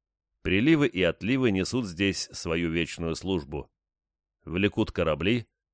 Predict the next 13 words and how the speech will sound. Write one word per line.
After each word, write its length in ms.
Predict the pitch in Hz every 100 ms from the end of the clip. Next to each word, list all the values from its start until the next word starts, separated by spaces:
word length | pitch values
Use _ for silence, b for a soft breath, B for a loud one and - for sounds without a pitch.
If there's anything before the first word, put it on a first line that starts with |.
| _
людей 640 | - 80 69 104 123 - _ _ _ _
и 140 | 139
их 400 | 143 98 120 -
воспоминания 880 | 87 90 - 82 80 85 110 101 90
то 160 | - 82
к 60 |
родному 440 | 82 73 76 73 73
дому, 460 | 92 113 104 92 _ _ _ _ _
то 100 | 135
на 140 | 151
поля 340 | - 73 76 98
морских 480 | 87 78 - 80 -
сражений. 680 | 80 80 73 73 67 65